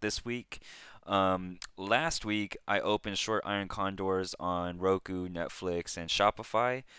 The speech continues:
Um, those are very much in the green now, and I'm expecting them to stay green because they were green at Friday close, and the market should be getting a small bump from futures action,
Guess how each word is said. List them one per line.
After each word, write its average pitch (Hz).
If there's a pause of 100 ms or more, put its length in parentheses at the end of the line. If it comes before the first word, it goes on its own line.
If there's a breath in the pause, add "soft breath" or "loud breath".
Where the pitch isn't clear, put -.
(220 loud breath)
Um, 87
those 98
are 101
very 101
much 113
in 107
the 95
green 98
now, 107
and 95
I'm 87
expecting 92
them 92
to 90
stay 95
green 104
because 85
they 87
were 85
green 95
at 87
Friday 90
close, 123
and 90
the 85
market 87
should -
be 92
getting 87
a 85
small 92
bump 85
from 87
futures 90
action, 87